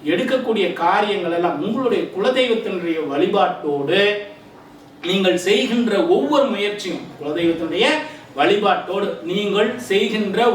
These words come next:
ஒவ்வொரு முயற்சியும் வெற்றிகரமானதாக தான் அமையப் போகின்றது கன்னிராசி நண்பர்களுக்கு. இவங்களுக்கு என்னங்க அற்புதம் தான்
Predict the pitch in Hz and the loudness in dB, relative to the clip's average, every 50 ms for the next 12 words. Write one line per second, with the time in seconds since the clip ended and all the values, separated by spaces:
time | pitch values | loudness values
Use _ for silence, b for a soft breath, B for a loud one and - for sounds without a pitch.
0 | 170 170 185 208 220 226 262 269 247 226 196 180 185 190 185 180 180 - - 247 | 4 2 2 2 0 2 2 2 2 2 0 -4 -6 -6 -6 -8 -8 -8 -6 -6
1 | 254 220 175 156 147 - - 240 240 208 202 208 202 185 165 160 156 147 147 147 | -4 -2 -4 -4 -4 -6 -6 -6 -2 -2 0 0 0 0 -2 -4 -4 -4 -4 -6
2 | 147 151 151 151 220 277 294 302 B B B B B B B - 165 170 196 214 | -6 -6 -2 0 2 2 2 0 B B B B B B B -6 -4 -2 0 0
3 | 214 - - 185 185 170 165 170 156 156 151 151 196 226 226 - - - - - | 0 -2 -2 -2 0 0 2 2 0 0 0 0 0 0 0 -2 -6 -4 -2 0
4 | 202 233 247 233 220 202 185 - - - 160 156 165 165 170 165 160 151 147 - | 0 2 2 2 4 4 2 0 0 -4 -4 -4 -2 -2 -2 0 -2 -4 -4 -6
5 | - - - - - 151 135 139 143 170 175 - - - 196 202 226 254 240 208 | -10 -12 -14 -14 -16 -16 -12 -10 -10 -10 -10 -12 -14 -14 -10 -8 -8 -8 -6 -6
6 | - - - - - - - 208 196 185 180 180 190 170 - | -8 -8 -10 -12 -16 -12 -10 -8 -6 -6 -4 -4 -4 -4 -4